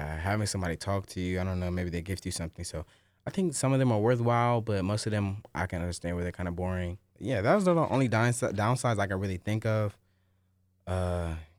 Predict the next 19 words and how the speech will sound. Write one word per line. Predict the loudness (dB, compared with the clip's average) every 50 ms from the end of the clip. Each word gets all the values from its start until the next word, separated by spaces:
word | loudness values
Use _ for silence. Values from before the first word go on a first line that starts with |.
| _ _ _ _ _ _ _ -6
getting | -2 0 2 2 2 0
to | 0 -2 -2
the | -2 -4
closing | -4 0 2 2 4 4 4 2 2
end | 2 2 2 2
of | 2 2
this, | 2 0 0 -2 -4 -2
um, | -2 0 0 -2
segment, | -2 0 0 2 2 2 2 2 2
I | 2
wanna | 2 2 2 0
say | 0 0 -2 0 0 0 0 0 -2 -4 -6 -10 _ _ _ _ _ _ _ _ _ _ _
I | -2 2
love | 4 4 4 4 4
open | 2 2 2 2 2 4
world | 4 2 2 2
games | 0 0 0 0 0 0 -2 -4 -6 -10 -6
just | -4 -4 -4 -4
because | -8 -8 -4 -2 0 0 0 -2 -4 -6 -10 -16 -20 -20 -20 _